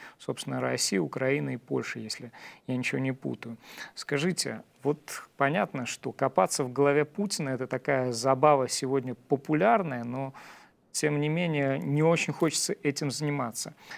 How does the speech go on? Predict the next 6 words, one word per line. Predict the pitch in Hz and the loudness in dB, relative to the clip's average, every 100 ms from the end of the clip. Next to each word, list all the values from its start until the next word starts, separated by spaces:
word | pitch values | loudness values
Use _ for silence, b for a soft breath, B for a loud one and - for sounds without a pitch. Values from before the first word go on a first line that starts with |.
| B - | B -2
Всё | - 175 135 | 6 6 6
же, | 101 101 - B B B B B B - | 2 -12 -18 B B B B B B -8
э, | 64 - - 131 | -4 -4 -4 -4
столкновение | - 151 160 165 226 180 143 | -4 -2 2 4 4 6 4
в | 117 151 | 4 0
Украине, | 160 170 170 151 131 113 110 - | 4 6 6 4 0 -6 -8 -10